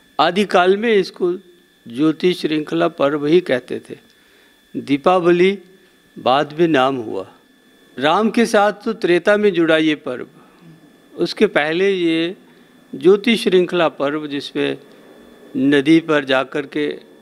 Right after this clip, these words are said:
हम सभी भारतीय दीप पर्व उत्सव मनाते थे, और दीप दान का भी बड़ा पुराणों में महात्म्य लिखा है, तो दीप दान भी करते थे। मार्गे दीप दानम, रास्ते में दीप दान करते थे।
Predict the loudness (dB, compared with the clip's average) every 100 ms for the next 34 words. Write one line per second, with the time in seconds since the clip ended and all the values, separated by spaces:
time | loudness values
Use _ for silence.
0 | -20 -20 -16 -6 -4 -2 -2 2 2 2
1 | -2 -2 -2 -2 -2 -4 -12 -20 -20 -20
2 | -20 -20 -20 -16 -12 -4 4 4 4 0
3 | 0 -2 -8 -2 0 0 -2 -4 -6 -6
4 | -2 -2 -2 -2 -4 -2 -2 -2 -6 -20
5 | -20 -20 -20 -20 -20 -2 0 0 0 2
6 | 2 0 0 2 2 0 0 0 2 0
7 | 0 0 -2 -4 -6 -4 -4 -4 -6 -6
8 | -6 -8 -8 -8 -6 -6 -6 -4 -4 -4
9 | -10 _ _ _ _ _ -2 0 2 2
10 | 2 0 2 2 2 -2 -2 -10 -8 -10
11 | -10 -16 -20 _ _ _ _ -8 0 0
12 | 0 2 0 2 -2 -2 -4 -4 -4 -6
13 | -10 _ -8 -2 -2 -2 0 2 2 0
14 | 0 -2 0 0 0 -6 -8 -8 -8 -10